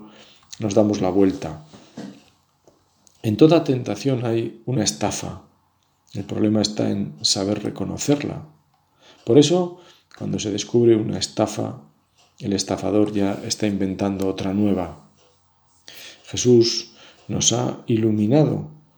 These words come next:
con los tres caminos de engaño que San Gregorio Magno refería ya al primer hombre, y el Santo Padre ve también expresados en el encuentro de Jesús con el diablo.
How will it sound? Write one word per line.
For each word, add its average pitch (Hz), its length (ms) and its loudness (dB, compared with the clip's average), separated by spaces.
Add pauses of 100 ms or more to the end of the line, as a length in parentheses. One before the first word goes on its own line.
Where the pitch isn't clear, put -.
(500)
con 107 160 2
los 104 160 2
tres 160 180 0
caminos 120 800 0
de 104 140 -6
engaño 113 680 -2
que 110 100 -10
San 101 220 -6
Gregorio 120 340 4
Magno 107 600 -2
refería 101 560 0
ya 101 220 0
al 104 300 -6
primer 101 320 2
hombre, 107 400 0 (600)
y 110 80 2
el 98 80 4
Santo 151 340 0
Padre 110 440 -2
ve 117 140 0
también 107 520 -2 (320)
expresados 110 1040 -4
en 110 100 -4
el 101 140 2
encuentro 107 440 2
de 113 60 4
Jesús 110 580 -4 (320)
con 101 200 -2
el 87 120 -2
diablo. 85 520 -4